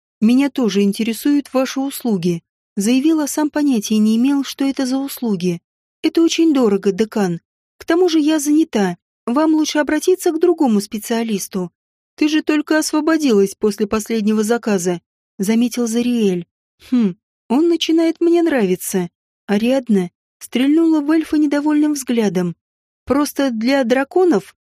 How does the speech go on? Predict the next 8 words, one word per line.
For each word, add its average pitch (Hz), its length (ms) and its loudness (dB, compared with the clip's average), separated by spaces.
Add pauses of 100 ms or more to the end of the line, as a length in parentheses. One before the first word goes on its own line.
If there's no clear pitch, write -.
(200)
э, 202 140 0
которые 294 460 0
деканы, 202 600 0 (500)
мои 262 180 2
услуги 381 500 2
дорого 208 400 0
будут 214 320 -4
стоить», 190 560 -2